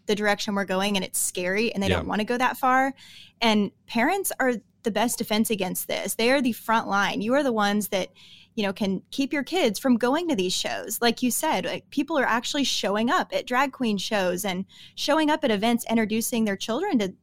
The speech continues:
Speaker 1: these kind of things, you know, reading them books about these type of things. So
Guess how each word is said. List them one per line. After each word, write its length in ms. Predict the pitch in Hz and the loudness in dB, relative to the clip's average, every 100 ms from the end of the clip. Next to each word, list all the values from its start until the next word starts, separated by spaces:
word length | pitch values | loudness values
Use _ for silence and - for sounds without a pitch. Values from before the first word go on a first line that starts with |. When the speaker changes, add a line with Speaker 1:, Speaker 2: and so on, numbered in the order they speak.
| - | -4
Speaker 1:
these 200 | 208 - | -4 -2
kind 200 | 208 190 | -2 -2
of 80 | 185 | -2
things, 460 | 180 185 240 247 | -4 0 0 2
you 60 | 196 | -2
know, 80 | 180 | -2
reading 300 | 190 208 208 | -2 0 0
them 140 | 220 | 0
books 380 | 214 349 254 - | 2 -2 -2 -4
about 280 | 190 185 196 | 0 0 0
these 180 | 185 | -6
type 200 | - 180 | -6 -8
of 120 | 185 - | -8 -8
things. 320 | 185 190 - | -4 -2 0
So 260 | 208 196 | 0 0